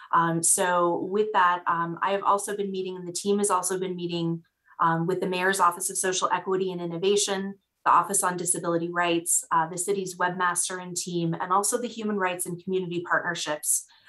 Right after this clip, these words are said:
um, staff, as well as some of the commissions,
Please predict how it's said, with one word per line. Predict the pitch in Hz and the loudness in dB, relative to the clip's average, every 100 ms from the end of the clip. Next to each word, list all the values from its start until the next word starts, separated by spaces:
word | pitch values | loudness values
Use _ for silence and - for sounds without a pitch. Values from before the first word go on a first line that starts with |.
| - | 0
um, | 170 160 165 | 2 2 2
staff, | - 160 151 160 - _ _ _ - | 2 4 4 2 0 _ _ _ -2
as | 185 170 | 0 0
well | 175 175 175 | 2 4 4
as | - 170 165 - | 4 4 2 -2
some | 180 | -6
of | 170 165 | -8 -8
the | |
commissions, | - 175 170 175 165 165 165 | -8 -4 -2 -2 0 0 0